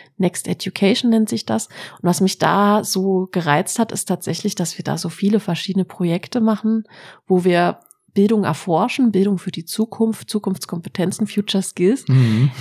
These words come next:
Speaker 1: Ähm,
Speaker 2: <laughs>
Speaker 1: aber das auch so in so einem europäischen, internationalen Kontext machen, weil das ist schon auch was, was mich immer ein bisschen gereizt und gejuckt hat.
Speaker 2: Ja.
Speaker 1: Und wir sind da, genau, an der D H B W, an der Dualen Hochschule, die ist, ähm,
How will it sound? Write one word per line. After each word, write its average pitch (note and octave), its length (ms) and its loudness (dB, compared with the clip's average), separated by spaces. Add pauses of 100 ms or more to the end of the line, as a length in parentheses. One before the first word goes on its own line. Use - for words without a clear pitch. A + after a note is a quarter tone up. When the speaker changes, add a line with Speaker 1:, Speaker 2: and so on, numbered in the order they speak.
Speaker 1:
Ähm, F#3+ 260 4
Speaker 2:
<laughs> - 20 -4
Speaker 1:
aber F#3+ 220 2
das G#3+ 180 2
auch G#3 180 0
so G#3+ 80 0
in G3 100 4
so F#3 100 0
einem F#3 200 4
europäischen, F#3+ 560 0
internationalen F3+ 760 2
Kontext - 500 -2
machen, - 200 -4
weil E3 100 0
das - 160 -8
ist - 120 -10
schon D3+ 180 -2
auch - 160 -2
was, - 180 -2
was - 140 -4
mich - 200 -6
immer D#3+ 340 -2
ein - 480 -18
bisschen E3 500 2
gereizt D#3 560 -2
und E3 160 -2
gejuckt - 460 -6
hat. - 300 -4 (300)
Speaker 2:
Ja. G#2 140 2 (460)
Speaker 1:
Und E3 520 2 (100)
wir F#3 160 2
sind A3 200 4
da, F#3 440 4 (100)
genau, E3+ 220 2
an E3+ 120 4
der E3+ 100 4
D F3 180 4
H F3 80 4
B E3+ 200 -2
W, A3+ 420 2
an F#3 120 0
der F3 100 0
Dualen F3+ 420 -2
Hochschule, G#3 420 -2
die F#3+ 160 -6
ist, - 340 -6
ähm, E3+ 420 -4